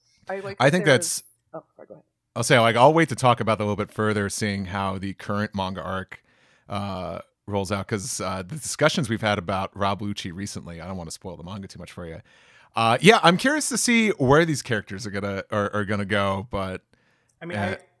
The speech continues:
Speaker 3: I, I mean, based on the manga, I fully think there's gonna be some kind of a face turn for Rob Lucci.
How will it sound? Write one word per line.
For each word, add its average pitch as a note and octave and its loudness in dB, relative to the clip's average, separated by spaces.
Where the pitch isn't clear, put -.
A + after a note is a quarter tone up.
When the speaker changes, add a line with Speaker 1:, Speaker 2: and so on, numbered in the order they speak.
Speaker 3:
I, D3 -12
I - -8
mean, D#3 -6
based E3 -4
on G#3+ 0
the D3 -2
manga, B2+ -2
I A#2 -2
fully A#2 -10
think G#2 -14
there's G#2 -16
gonna A2 -12
be G#2 -12
some A2+ -12
kind G2+ -12
of F#2+ -14
a G2 -16
face G2 -10
turn F#2+ -12
for F#2+ -14
Rob F#2+ -10
Lucci. F#2+ -18